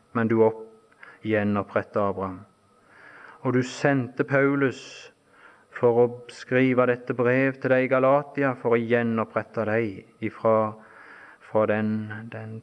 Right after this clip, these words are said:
tendens som var i deres liv. Å, Herre, vi, vi lovpriser deg for dette som står i den salme som, som er like så godt. Han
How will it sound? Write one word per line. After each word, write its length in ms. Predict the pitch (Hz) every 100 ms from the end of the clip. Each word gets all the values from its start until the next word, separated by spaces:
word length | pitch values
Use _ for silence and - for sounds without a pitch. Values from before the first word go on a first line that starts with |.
| -
tendens 580 | 131 120 120 113 101 -
som 180 | 117 113
var 180 | 110 107
i 60 |
deres 340 | 107 104 104 -
liv. 260 | 101 95 92
Å, 160 | - 113 110 107
Herre, 300 | 110 107 110
vi, 180 | 107 110 107
vi 120 | 110 107 104 113 _ _ _ _ _ _ _ _ -
lovpriser 880 | 123 131 107 - - 120 120 - 131
deg 240 | 123 107
for 240 | - 113 110
dette 280 | 113 - 110
som 160 | 110 -
står 440 | - 117 110 113
i 80 | 110
den 160 | 107 107
salme 480 | - 113 107 104 107
som, 320 | - 107 107 - _ _ _ _ _ _ _ _ _ _ _ _ _ _
som 240 | - 117
er 100 | 113 113
like 280 | 110 -
så 120 | 107 107
godt. 220 | 110 107 - - - - - -
Han 300 | 113 113 113